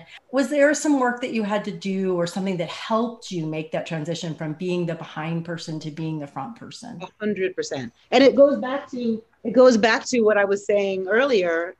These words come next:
Speaker 2: around the real work for all of us is the words we use, whatever the words, imposter syndrome, insecure, embarrassed, shamed, you know, don't want, what do people think?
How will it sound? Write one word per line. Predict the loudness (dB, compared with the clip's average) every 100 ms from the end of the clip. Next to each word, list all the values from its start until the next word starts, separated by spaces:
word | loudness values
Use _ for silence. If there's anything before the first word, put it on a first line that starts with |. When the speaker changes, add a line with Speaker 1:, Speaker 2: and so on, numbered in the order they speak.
| _
Speaker 2:
around | -2 0 0 0
the | -2
real | 2 2 4
work | 2 2 -2 -14 -20 _
for | -6 -2
all | 2 2
of | 0
us | -4 -8 -8
is | -8 -8 -14 _
the | 2
words | 8 8 8
we | 2
use, | 2 0 0
whatever | 0 2
the | 2
words, | 2 0 -4
imposter | -14 -6 -6 -4 -10
syndrome, | -8 -6 -4 -4 -4 -6 -6 -8 -12 _ _ -6
insecure, | -4 -4 -6 -2 0 2 2 4 2 -2 -6
embarrassed, | -4 -2 0 0 0 -2 -4 -6
shamed, | -4 -2 -4 -6 -10 _ _
you | -8
know, | -4 -2
don't | 0 0
want, | -2 -2
what | 2
do | 2
people | 2 -4
think? | -2 -2 -2 -4